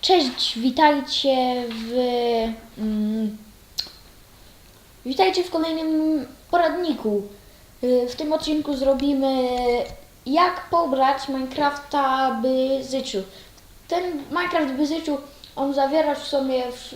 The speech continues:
w sobie wszystkie wersje od jeden dwa pięć do jeden dziewięć. I ten Minecraft, y, on głównie, y, je, on głównie jest dla osób,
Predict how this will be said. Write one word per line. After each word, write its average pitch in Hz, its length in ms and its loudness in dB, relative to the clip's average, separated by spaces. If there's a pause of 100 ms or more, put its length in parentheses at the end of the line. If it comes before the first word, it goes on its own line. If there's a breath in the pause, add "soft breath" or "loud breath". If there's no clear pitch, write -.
(140)
w - 160 -8
sobie 254 400 0
wszystkie 302 320 -8
wersje 277 380 -2
od 254 80 -2
jeden 277 340 2
dwa 247 160 -2
pięć 233 500 -2
do 226 180 -2
jeden 240 400 0
dziewięć. 220 560 -2 (760 loud breath)
I - 140 -8
ten 403 320 8
Minecraft, 359 600 0 (640)
y, - 40 -6
on 294 240 0
głównie, 269 560 2 (760)
y, - 20 -8
je, 247 580 -2 (100)
on 269 340 2
głównie 269 320 2
jest 262 160 4
dla 254 220 6
osób, 254 480 -2